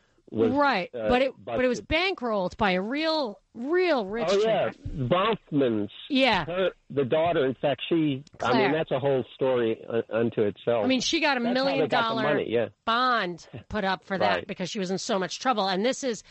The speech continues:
Speaker 2: but what, I wasn't even gonna mention that, except that Gillibrand, I was so,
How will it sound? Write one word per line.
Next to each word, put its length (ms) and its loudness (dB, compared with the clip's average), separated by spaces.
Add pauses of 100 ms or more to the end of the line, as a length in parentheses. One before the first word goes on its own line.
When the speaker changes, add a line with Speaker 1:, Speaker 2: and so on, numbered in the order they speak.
(120)
Speaker 2:
but 200 4
what, 240 2
I 140 4
wasn't 280 2
even 180 -2
gonna 200 -2
mention 480 0
that, 240 -10 (500)
except 960 0 (480)
that 220 0
Gillibrand, 800 0
I 100 0
was 240 0
so, 460 -2